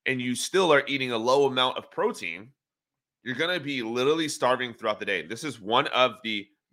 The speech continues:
biggest mistakes people make when they try to diet, they try to lose weight. And what happens is, yes, you're gonna be able to cut your calories for a moment.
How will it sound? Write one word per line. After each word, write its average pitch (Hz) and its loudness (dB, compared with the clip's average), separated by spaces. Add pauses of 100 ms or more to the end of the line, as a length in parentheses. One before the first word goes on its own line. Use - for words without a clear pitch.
biggest 185 0
mistakes 147 -4
people 131 -10
make 117 -2
when 104 -8
they 101 -4
try 107 -2
to 104 -12
diet, 95 0
they 92 -8
try 98 -8
to 92 -6
lose 85 -12
weight. 80 -10 (380)
And 110 0
what 127 8
happens 156 8
is, 107 2
yes, 139 4
you're 131 -2
gonna 123 -6
be 120 -2
able 117 -4
to 101 -10
cut 110 -2
your 101 -4
calories 110 -4 (260)
for 95 -6
a 90 -4
moment. 101 -2